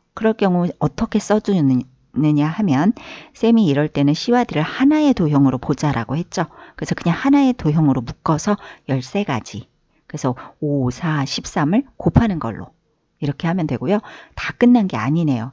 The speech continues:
이 단계가 하나 남았죠? 이 단계는 다른 것과 전혀 접해 있지 않죠. 따라서 독자적이다 보니까 섬이야. 혼자 뭐든지 골라도 상관이 없어요. 따라서 다섯 가지 다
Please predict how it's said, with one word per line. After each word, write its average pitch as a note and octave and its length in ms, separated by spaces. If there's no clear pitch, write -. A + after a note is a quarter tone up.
이 E3+ 140
단계가 F3+ 360
하나 A3+ 280
남았죠? D#3+ 480
이 D3 140
단계는 D#3+ 720
다른 F3 340
것과 D#3+ 380
전혀 A#3+ 380
접해 F#3+ 360
있지 C#3+ 240
않죠. A#2+ 400
따라서 F3+ 340
독자적이다 E3+ 880
보니까 A2+ 320
섬이야. G3+ 540
혼자 B3 300
뭐든지 F3+ 540
골라도 C3+ 420
상관이 A3 580
없어요. C#3 760
따라서 F#3 380
다섯 - 420
가지 C3+ 300
다 - 260